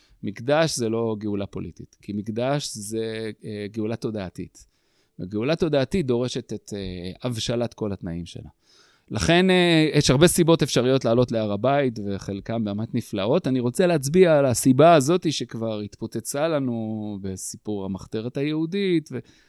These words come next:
והיו לה כבר כמה מופעים, שהיא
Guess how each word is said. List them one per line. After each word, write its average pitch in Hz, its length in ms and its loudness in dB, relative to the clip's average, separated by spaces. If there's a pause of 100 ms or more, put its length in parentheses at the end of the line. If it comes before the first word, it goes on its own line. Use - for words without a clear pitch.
(180)
והיו 143 200 2
לה 170 80 4
כבר 139 220 0
כמה 147 280 0
מופעים, 196 600 -2 (480)
שהיא 117 1600 -4